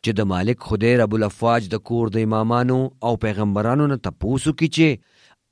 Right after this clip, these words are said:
آیا موږ ماتم وکړو او روژه ونیسو په پنځمه میاشت کې، لکه څنګه چې موږ دا د ډېرو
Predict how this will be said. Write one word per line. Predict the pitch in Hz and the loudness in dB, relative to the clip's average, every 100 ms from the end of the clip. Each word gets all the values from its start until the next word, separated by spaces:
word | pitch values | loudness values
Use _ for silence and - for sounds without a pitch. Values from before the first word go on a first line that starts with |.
| - | 2
آیا | 220 208 | 4 4
موږ | 220 196 | 2 0
ماتم | 135 - 185 | 0 2 2
وکړو | 185 190 254 | 2 2 4
او | 240 | 6
روژه | 220 180 190 | 6 6 6
ونیسو | 190 240 240 | 4 0 0
په | 233 | 0
پنځمه | 233 214 214 202 | 0 0 2 2
میاشت | 196 180 - | 2 2 -2
کې، | 160 - _ _ _ - | -8 -8 _ _ _ -2
لکه | 185 185 | 0 0
څنګه | 196 202 170 | 0 0 0
چې | 160 | 0
موږ | 180 165 | 0 2
دا | 175 | 4
د | 156 147 | 2 0
ډېرو | 233 202 | 2 2